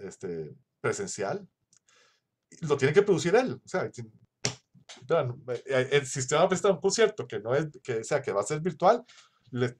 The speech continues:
lo tienen que producir ustedes también, ¿verdad? Eso, este, eso es, este, el, el, obviamente se les van a dar herramientas, se les van a dar cosas, todo eso, van a estar, está el estudio, el estudio propio, ¿verdad? Del que, que se va a utilizar para algunas cosas,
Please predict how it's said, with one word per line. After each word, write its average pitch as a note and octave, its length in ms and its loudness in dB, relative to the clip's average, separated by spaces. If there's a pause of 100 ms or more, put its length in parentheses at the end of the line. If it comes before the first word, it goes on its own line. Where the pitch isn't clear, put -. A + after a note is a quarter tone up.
lo A2+ 80 -6
tienen B2+ 200 -2
que D3 80 -8
producir C3 260 -4
ustedes B2+ 320 -4
también, A2 420 -8
¿verdad? G#2 260 -4
Eso, A#2+ 200 -6
este, A2 300 -2
eso A2 160 -6
es, C#3 100 -8
este, B2+ 320 -6 (100)
el, F#2 200 -6
el, F2+ 380 -10 (260)
obviamente F#3 840 4 (160)
se - 100 -6
les B2+ 120 0
van A#2+ 160 0
a C3 40 4
dar C#3 120 4
herramientas, E3+ 420 -2
se A2+ 100 -8
les G2+ 80 -6
van A2 140 -4
a C3+ 40 -4
dar C3 100 -8
cosas, E3+ 320 -4
todo C#3+ 180 4
eso, D#3+ 160 -2
van G#2+ 240 -6
a G2+ 60 -4
estar, F#2+ 200 -6
está F#2 160 -8
el A#2 60 -2
estudio, D#3+ 560 -4 (260)
el A2+ 60 -12
estudio B2+ 380 -4
propio, E3+ 460 0
¿verdad? B2+ 340 2
Del G#2 220 -4
que, G#2+ 160 -6
que B2 180 -8
se A2+ 100 -8
va A2+ 40 -4
a A2+ 40 -10
utilizar D3 300 -6
para F#2+ 120 -8
algunas B2 280 -6
cosas, F#3+ 420 -2